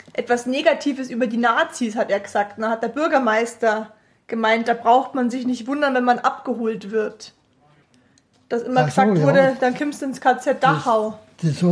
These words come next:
Speaker 2: einer, das hat der Bürgermeister damals gesagt, ne? Das kommt davon, wie man nachher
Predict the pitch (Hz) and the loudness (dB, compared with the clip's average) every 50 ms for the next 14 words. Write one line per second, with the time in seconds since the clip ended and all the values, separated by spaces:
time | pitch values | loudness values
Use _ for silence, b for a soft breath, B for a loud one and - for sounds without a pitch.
0 | 175 160 170 185 180 175 180 170 156 143 - 170 165 147 139 - 165 156 147 143 | 4 4 4 4 4 6 4 4 2 0 0 -2 -2 -2 0 -2 -2 0 0 -2
1 | - - - - - _ - 156 143 127 - - 165 156 156 160 147 143 160 165 | -6 -12 -20 -20 -20 _ -4 -4 -4 -2 0 0 0 2 2 2 2 2 2 2
2 | 185 - - 208 170 - - 170 160 151 - 165 151 143 135 - - 151 165 180 | 2 0 0 -2 -2 0 0 0 0 0 0 0 0 0 -2 -2 -2 -2 0 0
3 | 180 180 - b b b b b b b b b b b b b _ _ 123 131 | -2 -4 -10 b b b b b b b b b b b b b _ _ -2 0
4 | 151 160 - - _ b b b b b b b b b - 147 143 - - - | 0 0 0 -4 _ b b b b b b b b b -6 -6 -6 -4 2 4
5 | 170 170 165 - - 165 127 143 165 170 156 156 170 165 156 156 160 151 160 160 | 4 4 4 0 -2 -2 0 2 2 2 2 4 4 4 4 2 2 2 2 2
6 | 160 170 165 | 4 4 2